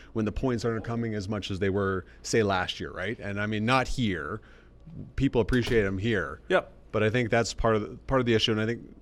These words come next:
Speaker 1: Rick Bowness talked about a little bit about how power play wasn't going as well, therefore the points were coming up as well.
Speaker 2: Yeah, and I
Speaker 1: Yeah.
Speaker 2: mean, for Josh Morrissey,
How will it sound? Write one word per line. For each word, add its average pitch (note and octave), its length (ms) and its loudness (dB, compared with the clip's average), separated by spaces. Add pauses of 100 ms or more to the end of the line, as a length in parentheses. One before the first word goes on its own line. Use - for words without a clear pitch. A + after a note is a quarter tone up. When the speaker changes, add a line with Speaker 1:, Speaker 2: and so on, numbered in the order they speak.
(180)
Speaker 1:
Rick B2 280 0
Bowness A#2+ 300 4
talked A2+ 240 0
about G#2 160 2
a G2 40 2
little A2 240 2
bit G#2 140 -2
about F#2+ 220 -2
how F#2+ 480 -2 (160)
power B2 300 2
play G#2+ 240 4
wasn't G#2 240 2
going G2+ 220 0
as F#2+ 100 -2
well, G2+ 220 2
therefore G#2+ 400 -2
the F#2 80 -4
points G#2 340 0
were E2+ 140 0
coming F#2 240 -4
up D#2 100 -10
as F2 100 -8
well. E2+ 240 -4
Speaker 2:
Yeah, C3 320 6
and D3+ 160 4
I - 40 6
Speaker 1:
Yeah. D#3+ 80 2
Speaker 2:
mean, D#3 240 -2
for D3+ 140 -2
Josh D3+ 340 2
Morrissey, B2 760 -2